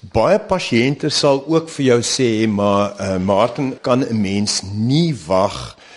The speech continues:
totdat jy simptomaties is met kolonkanker?" En as 'n mens gaan kyk na die literatuur dan,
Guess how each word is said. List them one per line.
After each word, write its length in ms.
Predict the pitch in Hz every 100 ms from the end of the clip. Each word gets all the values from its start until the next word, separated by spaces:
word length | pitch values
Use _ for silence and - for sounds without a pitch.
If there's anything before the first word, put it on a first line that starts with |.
| - _ -
totdat 360 | 135 110 101
jy 200 | 107 92
simptomaties 1080 | 101 - 123 110 113 98 101 107 110 104 82 80
is 240 | - -
met 240 | 90 -
kolonkanker?" 840 | - 82 76 - - - - - - _ _ _ _ _
En 160 | 110 107
as 180 | 117 101
'n 40 |
mens 240 | 101 143
gaan 180 | - 123
kyk 280 | - 156 -
na 180 | 120 110
die 160 | 95
literatuur 800 | 85 98 - 82 - 135 104 82
dan, 380 | 85 131 92 104